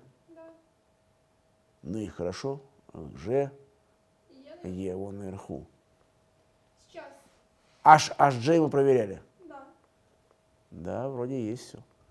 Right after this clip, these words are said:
Speaker 2: У В мы видим экономия двушках на совпадениях и ещё три, три на этом. В, Y, X. Красим В. Теперь W. У неё опять трёшка на совпадениях. Ну, это очень похожая картинка, тут чуть-чуть по-другому.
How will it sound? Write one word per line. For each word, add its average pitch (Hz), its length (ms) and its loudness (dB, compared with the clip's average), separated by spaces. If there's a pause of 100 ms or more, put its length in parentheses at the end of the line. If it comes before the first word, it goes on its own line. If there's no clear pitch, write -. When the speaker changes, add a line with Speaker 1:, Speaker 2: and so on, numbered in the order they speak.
(800)
Speaker 2:
У 151 140 4
В 185 260 12
мы 160 180 4
видим 151 500 2 (480)
экономия 151 680 4
двушках 147 420 2
на 143 120 -6
совпадениях 143 920 2
и 131 160 0
ещё 180 560 2 (640)
три, 143 300 0
три 147 300 0
на 156 220 2
этом. 104 360 0
В, 101 160 0 (300)
Y, 135 360 -2
X. 123 480 -6
Красим 120 480 0
В. 185 320 2 (520)
Теперь 170 360 2
W. 156 640 4
У 123 180 0
неё 139 220 0
опять 135 360 2
трёшка 135 300 -2
на 131 60 -2
совпадениях. 165 320 0
Ну, 190 60 4
это 185 120 2
очень 180 220 4
похожая 175 440 6
картинка, 139 380 2
тут 123 160 -2
чуть-чуть 151 300 -4
по-другому. 107 560 -4